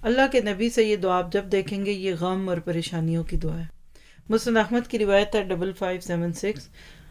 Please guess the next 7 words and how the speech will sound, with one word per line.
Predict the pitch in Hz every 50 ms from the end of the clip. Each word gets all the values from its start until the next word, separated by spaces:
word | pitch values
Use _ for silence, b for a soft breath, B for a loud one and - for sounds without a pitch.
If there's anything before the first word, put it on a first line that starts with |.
| B B B -
"अल्लाहुम्मा | 208 214 208 208 208 214 220 208 208 196 190 185
इन्नी | 185 185 185 185 185 185 190 185
आबिदुका | 180 180 170 170 170 151 180 208 - - 196 185 170
वब्नु | 180 185 180 175 185 165 185 185
आबिदिका | 180 175 175 160 165 160 - 190 190 - - 165 160 165 175 165 - - b b b b b - 190
वब्नु | 202 226 240 240 - 220 208 202
अमतिका | 196 185 180 175 175 170 170 - 214 202 - - 170